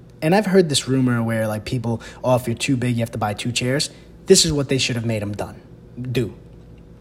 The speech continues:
Listen, if I can size discriminate, I can be stupid at the same time. It's all good. You can,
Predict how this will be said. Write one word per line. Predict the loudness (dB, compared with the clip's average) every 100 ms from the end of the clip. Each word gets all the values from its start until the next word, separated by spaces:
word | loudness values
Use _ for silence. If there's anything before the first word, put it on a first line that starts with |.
| -20 -20 -20 -20 -20 -20 -20 -20 -14 -4
Listen, | -2 -2
if | 0
I | 0
can | 0 -2
size | -2 -2 -2
discriminate, | -2 -2 0 2 0 -2
I | -4
can | -4
be | -2
stupid | -2 -2 -2
at | -4
the | -4
same | -4 -4
time. | -4 -4
It's | -4
all | -4 -4
good. | -6 -6
You | -4
can, | -2